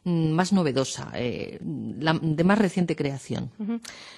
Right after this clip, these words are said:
Speaker 2: Sí, efectivamente, pues, eh, las nuevas circunstancias, eh, de comunicación, los nuevos medios de comunicación, pues han traído consigo la posibilidad de nuevas prácticas publicitarias.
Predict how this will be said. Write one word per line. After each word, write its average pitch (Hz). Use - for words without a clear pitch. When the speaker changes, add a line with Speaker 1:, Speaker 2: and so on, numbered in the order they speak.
Speaker 2:
Sí, 226
efectivamente, 233
pues, 208
eh, 175
las 170
nuevas 202
circunstancias, 190
eh, 175
de 175
comunicación, 170
los 208
nuevos 185
medios 190
de 175
comunicación, 240
pues 175
han 196
traído 202
consigo 220
la 202
posibilidad 226
de 226
nuevas 214
prácticas 196
publicitarias. 165